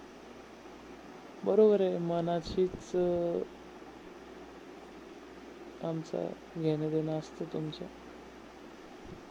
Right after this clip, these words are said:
आता मग मन म्हणजे काय, ते इमॅजिन करायचं असतं का काही? नाही.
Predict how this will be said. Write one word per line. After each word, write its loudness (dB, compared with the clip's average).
आता -2
मग 2
मन 4
म्हणजे 2
काय, 4
ते 0
इमॅजिन 2
करायचं 2
असतं -2
का 4
काही? 2
नाही. 2